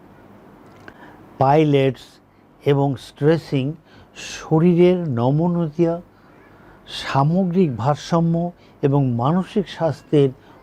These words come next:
উন্নতি, উন্নতিতে অনেক সহায়ক। শুধু এই অনেকগুলো তো, এই জন্য এটাকে আমরা বলছি বহুমুখী ব্যায়াম। মোট কথা,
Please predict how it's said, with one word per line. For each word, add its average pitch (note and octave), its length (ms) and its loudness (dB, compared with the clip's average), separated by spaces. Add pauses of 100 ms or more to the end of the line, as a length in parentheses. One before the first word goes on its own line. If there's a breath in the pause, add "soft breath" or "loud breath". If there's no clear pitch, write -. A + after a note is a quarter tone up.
উন্নতি, C#3+ 460 4 (180)
উন্নতিতে D3+ 840 2 (400 loud breath)
অনেক D#3 420 -2
সহায়ক। - 680 -4 (1160 loud breath)
শুধু D#3 160 2 (120)
এই D#3+ 200 2 (140)
অনেকগুলো G3 480 4
তো, A#3 220 0
এই D3 160 4
জন্য D#3+ 220 2
এটাকে C#3+ 360 -2
আমরা D3+ 420 2
বলছি D3+ 240 0
বহুমুখী C3+ 1120 0 (100)
ব্যায়াম। A2 200 -2 (2500 loud breath)
মোট F3+ 220 4 (100)
কথা, F3+ 340 2